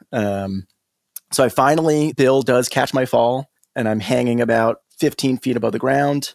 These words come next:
And, you know, he's like, "Dude, are you okay?" I'm like, "No, I broke my ankle. I need you to lower me to the ground."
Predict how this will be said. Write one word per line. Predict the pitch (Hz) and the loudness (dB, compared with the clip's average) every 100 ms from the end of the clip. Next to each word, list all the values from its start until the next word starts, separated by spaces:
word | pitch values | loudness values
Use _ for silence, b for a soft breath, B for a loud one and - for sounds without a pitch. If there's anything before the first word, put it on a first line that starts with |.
| _ | _
And, | 139 110 104 101 104 - - _ _ | -2 0 0 -2 -4 -6 -10 _ _
you | 143 143 | -4 -2
know, | 104 | -2
he's | 98 127 117 101 - - | -2 -2 0 -2 -4 -4
like, | 123 104 - _ _ _ - | -2 -2 -4 _ _ _ -6
"Dude, | 202 156 | -2 0
are | |
you | 160 175 | 0 0
okay?" | 160 196 165 160 | 0 2 2 4
I'm | 117 | 2
like, | 117 117 | 2 2
"No, | 117 151 156 160 - - | 2 4 4 2 -2 -8
I | |
broke | - 135 - | 0 0 0
my | 101 | -2
ankle. | 127 135 139 131 127 B B B | 0 2 2 2 -2 B B B
I | 120 | -6
need | 104 123 | 0 0
you | 120 | 0
to | 120 | 2
lower | 120 113 | 2 2
me | 104 | -2
to | |
the | 98 | -2
ground." | 117 123 120 120 117 - | 0 2 2 0 -2 -6